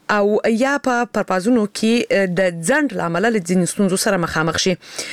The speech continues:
د دې هوایي ډګر د ځغاستې لارې یا رنوی د څلورویشتو ساعتونو لپاره تړلې وه او زرهاو مسافر په انتظار کې پاته وو. په داسې وخت کې چې، اه، د ګ-، اه، د نړۍ ډیر خلک د کرسمس او نوي میلادي کال د رابرېدو لپاره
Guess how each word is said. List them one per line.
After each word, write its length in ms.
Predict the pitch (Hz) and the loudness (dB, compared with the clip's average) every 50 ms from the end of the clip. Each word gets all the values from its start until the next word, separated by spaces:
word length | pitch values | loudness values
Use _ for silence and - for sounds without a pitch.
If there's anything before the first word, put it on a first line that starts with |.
| - - - | -12 -4 -2
د 100 | 233 226 | 0 2
دې 80 | 247 | 2
هوایي 300 | 240 240 240 233 247 262 | 2 2 2 2 2 2
ډګر 240 | 247 254 214 233 240 208 | 2 0 0 0 0 0
د 80 | 233 185 190 | 0 -2 0
ځغاستې 280 | 196 220 226 - - | -2 -2 -2 -2 -2
لارې 220 | 196 190 208 220 220 | 0 0 2 2 2
یا 140 | 202 180 175 | 2 2 2
رنوی 340 | 175 170 170 180 214 226 | 0 0 2 2 2 2
د 180 | 214 196 180 160 | 2 2 0 0
څلورویشتو 440 | - - 269 277 233 196 - - 175 | 0 0 0 2 2 2 0 -2 -2
ساعتونو 360 | - 160 156 - - 226 226 | -2 -2 -2 0 0 2 2
لپاره 320 | 175 165 - - 185 185 | 2 2 0 0 0 -2
تړلې 300 | 185 - 170 165 190 220 | 0 0 0 0 2 2
وه 100 | 262 262 | 2 2
او 80 | 247 208 | 0 0
زرهاو 380 | 180 190 170 165 208 294 302 294 | -2 -2 -4 -2 -2 0 2 2
مسافر 460 | 247 214 - - 160 156 - 233 247 - - - - - - - _ | 2 2 2 0 -2 0 0 -2 -2 -2 -6 -12 -14 -14 -16 -6 _
په 80 | - 190 | -2 0
انتظار 380 | 175 160 - 170 156 175 170 - - | 0 0 -2 -2 0 -2 -2 -2 -6
کې 80 | - - | -4 -2
پاته 260 | 170 165 - - 165 | -2 -2 0 0 0
وو. 80 | 165 156 - _ - - - - - - | -2 -2 -4 _ -20 -18 -16 -16 -10 -4
په 80 | - 175 | -2 0
داسې 220 | 175 170 - - | 0 0 0 0
وخت 180 | 170 175 - - | -2 -2 -2 -4
کې 80 | 196 | -6
چې، 140 | 185 - - - | -6 -6 -4 -2
اه، 260 | - 175 170 170 170 165 | 0 2 2 2 0 2
د 120 | 156 170 165 160 - - 170 170 | 2 0 0 0 -2 -4 -4 -2
ګ-، 120 | 170 196 | -2 0
اه، 160 | - 147 180 160 - - | 0 0 0 0 -2 -6
د 180 | - 170 185 185 | -8 -4 -2 0
نړۍ 420 | 196 190 185 190 214 247 262 - - - | 0 2 2 2 2 2 0 0 -2 0
ډیر 280 | 190 185 240 269 262 220 | 2 2 4 4 2 2
خلک 280 | - - 226 202 190 | 0 -2 -2 -2 -4
د 160 | 185 165 175 | -2 -2 -2
کرسمس 520 | 165 - - 190 - - 247 285 294 - - - - - - - - - | -4 -2 -4 -4 -2 0 0 0 0 -2 -6 -10 -14 -18 -18 -18 -6 -2
او 180 | - 190 196 196 | 0 0 2 2
نوي 180 | 220 277 277 240 | 2 2 2 2
میلادي 320 | 208 196 180 180 175 180 | 2 2 2 0 0 -2
کال 240 | - - 240 233 233 | -4 -2 -2 -2 0
د 80 | 190 | 0
رابرېدو 440 | 185 175 165 160 170 175 165 196 269 | 0 0 0 0 0 2 2 2 2
لپاره 400 | 262 190 - - 185 190 233 247 | 2 0 0 0 -2 -2 -2 -4